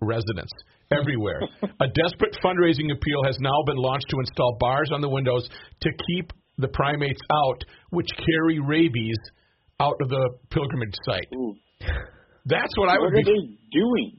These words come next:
Speaker 3: Wh-, like, why are they attacking them? Is it food?
Speaker 1: Uh,
Speaker 3: Is it
Speaker 1: well, they said in the past the monkeys were not aggressive, but now they are, and they're not sure why. They, the monkeys come daily in gangs, and they've been chasing, uh, members and visitors,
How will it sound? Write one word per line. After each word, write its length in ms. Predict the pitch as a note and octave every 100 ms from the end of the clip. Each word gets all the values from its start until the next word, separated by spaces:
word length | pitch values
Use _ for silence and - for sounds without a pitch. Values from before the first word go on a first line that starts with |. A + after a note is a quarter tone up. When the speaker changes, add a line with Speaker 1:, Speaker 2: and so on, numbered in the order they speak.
| _ -
Speaker 3:
Wh-, 180 | C3+ A2+
like, 80 |
why 240 | C3+ C3+ D3+
are 140 | F#3 F#3
they 100 | F3 C#3+
attacking 380 | - F#3+ G3+ A2+
them? 120 | G2
Is 200 | G#2+ A2+
it 100 | A#2 - -
food? 480 | C#3 D#3+ G3+ A3 A3 _ _ _ _
Speaker 1:
Uh, 360 | C#3+ C#3+ D3+ C#3 B2
Speaker 3:
Is 60 | A2
it 80 | - _ _ -
Speaker 1:
well, 140 | D#3+ E3
they 100 | E3+ -
said 100 | G#3+
in 60 | F#3+
the 80 |
past 280 | F3 F3 F3 -
the 60 |
monkeys 320 | E3+ E3+ F3 C3
were 100 | D3
not 240 | D3 D#3
aggressive, 600 | D3 A#2+ C#3+ - D3 D3+ -
but 200 | A2 C#3
now 280 | - B2 C#3+ C#3+ C3
they 160 | A2 B2
are, 420 | B2+ C3 A#2 A#2+ B2 _ _ -
and 100 | C#3+
they're 100 | C3
not 200 | D3+ E3 -
sure 160 | E3+ D3
why. 280 | C3 C3 A#2
They, 180 | A#2 A#2 -
the 80 | B2
monkeys 380 | B2+ C#3+ D3+ F3+ -
come 160 | E3+ D#3+
daily 380 | D3 D3+ D#3 D3
in 220 | C3+ C3
gangs, 480 | A2+ D#3+ D3+ A#2+ B2+ B2 - _ _ -
and 120 | C#3
they've 140 | C3+
been 140 | C3 B2
chasing, 480 | - D3+ - C#3+ C3 -
uh, 120 | A#2
members 420 | B2+ C3+ C#3 C#3+ B2
and 140 | A2+
visitors, 480 | C#3 C#3 B2+ A#2+